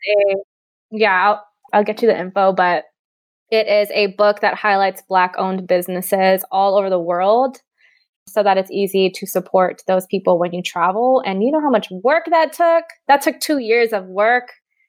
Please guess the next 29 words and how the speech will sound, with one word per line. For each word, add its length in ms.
research, 720
all 200
of 80
that 180
stuff. 280
So 120
I'm, 360
I'm 140
happy 420
that, 280
like, 300
she 380
was 160
like, 240
"I 160
see 640
something 340
that 140
is 140
necessary, 760
therefore 340
I'm 120
gonna 160
fill 340
that 220
void 260
with 100
a 60
solution." 920